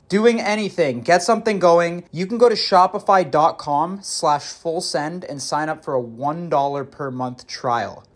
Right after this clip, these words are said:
period. So all lowercase, go to shopify dot com slash full send and take your business to the next level today.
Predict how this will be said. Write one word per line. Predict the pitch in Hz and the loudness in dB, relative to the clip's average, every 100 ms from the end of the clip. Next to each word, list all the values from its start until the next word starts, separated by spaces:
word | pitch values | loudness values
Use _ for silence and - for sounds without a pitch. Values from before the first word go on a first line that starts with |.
| _ | _
period. | - 180 156 110 90 - _ | -2 0 2 0 -6 -14 _
So | - 147 | -4 -2
all | - 156 190 | 4 4 6
lowercase, | 180 170 170 165 151 - - - - | 6 4 4 2 2 0 -6 -12 -6
go | 147 | -4
to | |
shopify | 135 160 165 165 165 156 | 2 2 2 2 2 4
dot | 147 - | 2 2
com | 147 151 156 | 0 0 0
slash | - 135 - | 0 0 -2
full | - - 165 175 | -8 -4 -2 -2
send | - 180 156 185 185 _ _ _ | 0 0 0 -4 -12 _ _ _
and | 131 | -16
take | 123 156 160 | -6 -4 -4
your | 151 | -2
business | 143 131 131 | -2 -4 -8
to | - 123 | -8 -6
the | |
next | 117 127 127 | -4 -4 -4
level | 127 113 110 | -6 -6 -10
today. | 104 95 | -10 -10